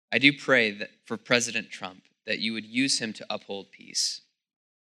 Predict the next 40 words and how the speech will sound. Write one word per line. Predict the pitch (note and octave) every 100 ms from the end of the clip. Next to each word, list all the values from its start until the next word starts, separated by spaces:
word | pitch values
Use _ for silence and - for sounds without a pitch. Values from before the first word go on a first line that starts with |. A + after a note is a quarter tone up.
| _ _ _
I | A2
pray, | C3+ C3
Lord, | B2 B2 B2
for | A2+
the | A2+
members | A#2 A#2+ A#2
of | A2
Congress, | - G2+ F#2 F2+ -
that | F#2
you | G#2
would | G2+
protect | - - A#2+ -
them | G#2 F#2+
physically | A#2+ - C#3 C#3 C3+
and | C3
spiritually, | - G#2 G2+ - A2+ A#2 - _ _ _ _ _
and | A#2 A#2
that | G#2+
you | A#2+
would | A2+
also | A2+ - A2+ A2 G#2+
use | G#2 A#2 A#2+ A#2
them | A#2+ A#2
to | - -
uphold | - F2 F2+
peace, | - F2+ F2+ -
as | G#2 A#2
well | B2+ B2
as | - -
every | C3+ D3 D3+ D3+ - _ _ _ _ _
local | B2 C3 C#3 C3 C3+ - _ F#2+
official | - C3 C3 C3 C3 B2+ E2+
and | F#2
magistrate, | F#2 A2 A#2+ A2+ - A#2 A2 G#2+ _ _ _ A2
and | A#2
every | C3+
citizen | A#2+ - D3 D#3 D3 B2+
of | A#2
this | G#2+ F#2+
land, | F#2 F2 F#2 -